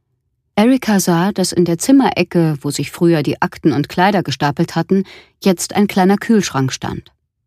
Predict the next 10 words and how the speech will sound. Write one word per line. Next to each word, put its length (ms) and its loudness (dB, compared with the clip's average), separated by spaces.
Marsh 380 2
öffnete 420 0
ihn 420 2
und 180 0
nahm 280 0
einen 240 2
Eiswürfelbehälter 1000 0
aus 140 -6
dem 160 0
Tiefkühlfach. 760 -4